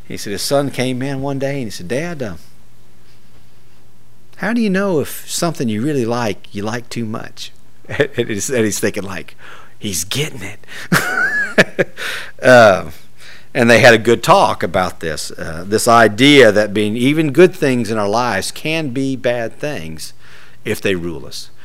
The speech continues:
Um, yeah, talk, the, one of the men that we really liked at, uh, the night conferences last time, uh, Brad Bigney, uh,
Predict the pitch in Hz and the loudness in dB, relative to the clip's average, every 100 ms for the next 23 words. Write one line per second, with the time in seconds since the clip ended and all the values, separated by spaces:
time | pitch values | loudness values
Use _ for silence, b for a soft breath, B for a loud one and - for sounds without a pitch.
0 | b b - 73 58 - - - - - | b b -12 -10 -10 -10 -12 -12 -12 -12
1 | b b b b b - - 104 - 110 | b b b b b -10 -6 -4 4 4
2 | 113 110 135 101 104 101 135 123 110 131 | 4 0 -2 2 2 6 6 6 8 8
3 | 127 117 113 127 123 123 117 117 120 - | 8 6 8 8 8 8 10 10 8 6
4 | 107 92 107 95 92 90 98 107 135 - | 0 0 -2 -2 -4 -4 -4 0 -2 -2
5 | 95 87 - 82 - 90 - 87 82 80 | -6 -6 -10 -10 -6 -6 -6 -8 -10 -10
6 | 92 82 110 110 90 95 123 104 76 - | -10 0 4 4 2 2 2 0 -6 -12
7 | b b b b - 104 80 - | b b b b -12 -10 -10 -10